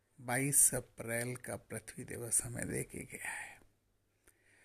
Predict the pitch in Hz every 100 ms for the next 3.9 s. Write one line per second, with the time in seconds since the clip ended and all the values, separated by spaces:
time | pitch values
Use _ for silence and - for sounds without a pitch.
0 | - - - 165 - 185 180 - 147 139
1 | 135 139 156 143 160 131 107 123 135 135
2 | 131 - 127 120 120 117 - 135 123 123
3 | 120 117 110 101 117 120 120 - -